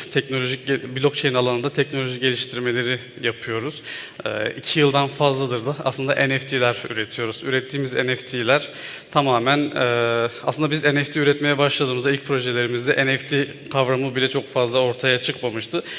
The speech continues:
Biz N F T yapıyormuşuz meğersem. Şu anda artık çok daha fazla, e, N F T yaptığımızın <laughs> farkında olarak işler yapıyoruz. E, Pagzi'nin bilinmesinin veya, e, sosyal medyada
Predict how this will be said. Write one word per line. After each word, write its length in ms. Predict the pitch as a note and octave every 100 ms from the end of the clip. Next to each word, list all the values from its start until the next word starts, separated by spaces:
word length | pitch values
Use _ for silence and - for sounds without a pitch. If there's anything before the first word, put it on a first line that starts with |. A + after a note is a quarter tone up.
| - -
Biz 120 | C#3+
N 180 | C#3+ C#3
F 100 | C3+
T 80 | A#2+
yapıyormuşuz 540 | A2+ A#2 A2 - A2
meğersem. 420 | A2+ A2 A2 D#3+ D#3+ - -
Şu 140 | E3+
anda 200 | B2 B2
artık 280 | A#2+ A#2 B2+
çok 220 | C#3+ -
daha 140 | C3 B2
fazla, 440 | - A#2+ A2+ D3 - A#2+ A#2 A#2
e, 100 | C3
N 100 | C3
F 80 | C3
T 100 | D3
yaptığımızın 600 | C3+ C3 D3 C#3 C3+ C#3
<laughs> 100 | C3
farkında 420 | D3+ C3 D3 C#3+
olarak 380 | C3+ B2 B2 B2+
işler 320 | B2+ B2 A#2+
yapıyoruz. 480 | B2 A2+ C3 C#3 G3+ - - - - -
E, 340 | A#2+ A#2 A#2 B2 - - -
Pagzi'nin 580 | - E3 E3+ E3 E3+ D#3+ - - - - - - - - - - - -
bilinmesinin 920 | D3 D#3 E3 E3+ E3 E3 D#3 D3+ C3+
veya, 300 | B2+ B2+ C3+
e, 440 | C#3 C3+ C#3+ C3
sosyal 460 | B2+ C#3+ B2+ D#3 D3
medyada 480 | C#3+ C3 B2+ C3